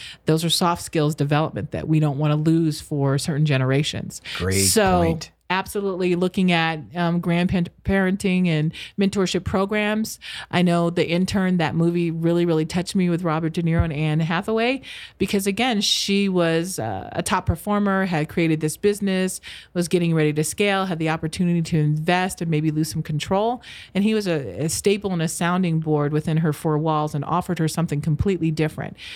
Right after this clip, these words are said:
Speaker 1: He might not have understood the technology or the distribution or all of that, but he could, uh, he really was in tune with her and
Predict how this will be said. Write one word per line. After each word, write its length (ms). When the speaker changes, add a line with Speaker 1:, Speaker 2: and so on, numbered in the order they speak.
Speaker 1:
He 160
might 220
not 140
have 100
understood 380
the 40
technology 720
or 80
the 120
distribution 800
or 160
all 180
of 140
that, 340
but 220
he 380
could, 200
uh, 200
he 260
really 380
was 160
in 100
tune 300
with 120
her 280
and 100